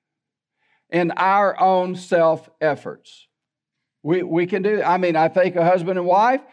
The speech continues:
you know, I don't wanna be too, you know, too transparent, but early on, I w-, I've admitted and I've said, I,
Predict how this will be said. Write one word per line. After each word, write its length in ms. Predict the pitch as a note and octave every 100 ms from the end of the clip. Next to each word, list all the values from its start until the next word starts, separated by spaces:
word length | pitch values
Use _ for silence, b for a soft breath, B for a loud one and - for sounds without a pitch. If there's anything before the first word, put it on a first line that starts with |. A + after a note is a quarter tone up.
| b b b b _
you 180 | - E3+
know, 140 | F3+ F#3
I 140 | F3+
don't 160 | F#3 E3+
wanna 360 | F#3+ E3+ D3
be 340 | C#3+ D3 F3 D#3+
too, 580 | G3 G3 G3+ G3 F3 - _ -
you 160 | E3 E3+
know, 400 | D#3 D#3 D#3 - _ _ _ _ -
too 280 | - A#3 D4
transparent, 840 | - F3+ F3 - E3+ E3+ G3 C4 _ _ _ _ _ _ _
but 380 | D3+ F3 D#3+ -
early 400 | - F3+ G3+ G3+
on, 580 | G3 G#3+ A3+ C#4 C4 C4 _
I 220 | - D#3 E3
w-, 280 | F#3 F3 -
I've 280 | D#3+ E3 E3+
admitted 560 | E3 E3 G3+ A3 B3
and 120 | F#3
I've 220 | C#3+ D3+ D3
said, 480 | G3+ G3+ G#3 - b b b
I, 400 | - D3 F3 F#3+